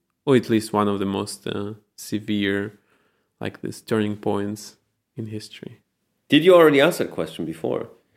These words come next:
Speaker 2: Because
Speaker 1: I don't
Speaker 2: I,
Speaker 1: think
Speaker 2: because I think I already responded to it by saying that, of course, the question is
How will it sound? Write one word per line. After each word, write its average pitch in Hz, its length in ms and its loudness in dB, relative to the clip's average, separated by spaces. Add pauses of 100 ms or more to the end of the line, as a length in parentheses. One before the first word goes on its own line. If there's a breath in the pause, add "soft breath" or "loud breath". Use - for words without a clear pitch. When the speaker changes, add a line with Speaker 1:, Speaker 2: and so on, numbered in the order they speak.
(240)
Speaker 2:
Because 104 220 4
Speaker 1:
I 127 80 2
don't 123 120 2
Speaker 2:
I, 135 180 4
Speaker 1:
think 110 100 -8
Speaker 2:
because 113 260 -2
I 113 140 -6
think 135 420 -4
I 104 140 0
already 127 280 0
responded 113 680 -2 (320)
to 101 180 -4
it - 300 -6 (1400)
by 101 180 -4
saying 104 340 -2
that, 95 220 -4 (180)
of 95 120 -8
course, 117 200 -2
the 113 80 -4
question 107 340 -4
is 101 160 -8